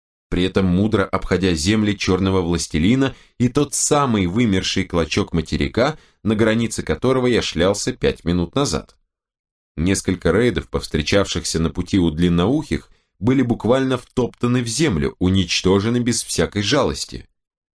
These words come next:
Пара мелких государств, зажатых между эльфийским лесом и пустыней, молили о помощи, суля огромные контракты за защиту от нападающих.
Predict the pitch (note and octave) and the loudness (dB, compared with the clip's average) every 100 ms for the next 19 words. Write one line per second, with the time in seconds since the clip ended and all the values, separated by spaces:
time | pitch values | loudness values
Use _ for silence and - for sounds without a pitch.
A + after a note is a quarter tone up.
0 | _ _ _ _ - D#2+ D#2 D#2+ E2+ D2 | _ _ _ _ -6 -4 -2 0 0 -2
1 | D#2+ C#2 D2+ - D2+ A2 F#2 - - - | -4 -2 -4 -2 0 0 0 -6 -12 -18
2 | _ - D#2 F2 F#2+ F#2+ F2+ - F2+ D#2 | _ -6 -2 0 0 0 -4 -2 -2 2
3 | F#2 F2 - G2 - F2+ F2 G2+ F2 E2 | 0 0 0 0 0 0 2 2 0 -2
4 | D#2+ - D2+ - C3+ G2+ C2 - _ _ | -4 -4 -6 0 2 2 -2 -8 _ _
5 | E2+ G2+ B2 A#2 G#2+ G2 C#3 D3 C3+ - | 0 2 2 4 2 2 0 2 2 -2
6 | A2+ - G2 A#2+ B2+ F2+ F#2+ B2+ B2+ A2+ | -4 0 2 2 2 2 2 2 2 0
7 | G#2+ G2 D2+ F#2 A#2+ - C#3 A2 F2 E2 | 0 -4 -2 0 0 -2 -2 -2 0 -2
8 | - E2 D2 F#2+ F#2 G2 G#2+ F#2 C2+ A#1 | -2 -4 0 0 0 -2 0 2 0 -2
9 | - - | -10 -14